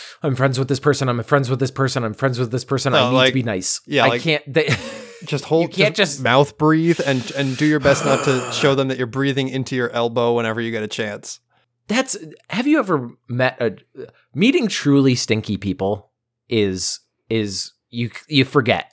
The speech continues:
Speaker 1: sometimes.
Speaker 2: You
Speaker 1: 'Cause
Speaker 2: forget that
Speaker 1: most
Speaker 2: they're out
Speaker 1: people
Speaker 2: there. They strike when
Speaker 1: are
Speaker 2: you, when you don't
Speaker 1: neutral.
Speaker 2: Yeah.
Speaker 1: Neutral are good.
Speaker 2: Yeah.
Speaker 1: That's, that's m-, most people, except when you find a, an actual stinky, stinky dinky
Speaker 2: Yeah.
Speaker 1: over here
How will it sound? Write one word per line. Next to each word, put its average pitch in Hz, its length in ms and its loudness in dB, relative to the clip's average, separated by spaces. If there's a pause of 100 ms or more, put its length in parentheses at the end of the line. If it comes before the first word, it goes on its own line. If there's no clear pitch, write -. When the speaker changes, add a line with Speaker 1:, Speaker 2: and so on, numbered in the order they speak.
Speaker 1:
sometimes. - 640 -8
Speaker 2:
You 120 80 -6
Speaker 1:
'Cause - 80 -10
Speaker 2:
forget 147 220 4
that 175 60 8
Speaker 1:
most - 140 8
Speaker 2:
they're 113 140 4
out 107 100 4
Speaker 1:
people 131 120 0
Speaker 2:
there. 90 360 -10
They 131 100 0
strike 143 440 2
when 123 80 4
Speaker 1:
are 139 80 6
Speaker 2:
you, 135 120 0
when 160 100 2
you 196 80 4
don't 226 80 0
Speaker 1:
neutral. 107 400 0 (240)
Speaker 2:
Yeah. 87 280 -4 (260)
Speaker 1:
Neutral 190 420 0
are 151 100 4
good. 101 320 -2 (240)
Speaker 2:
Yeah. 104 140 -2
Speaker 1:
That's, 135 240 -2
that's 139 320 -2
m-, 131 220 -12
most 135 260 -2
people, 80 360 -8 (200)
except - 340 -6
when 131 80 0
you 110 120 -2
find 107 260 -2
a, 92 160 -2 (120)
an 110 100 -4
actual 110 400 -2
stinky, 113 640 -2
stinky 135 440 2
dinky 110 600 0 (200)
Speaker 2:
Yeah. 107 200 2
Speaker 1:
over 107 220 2
here 95 500 0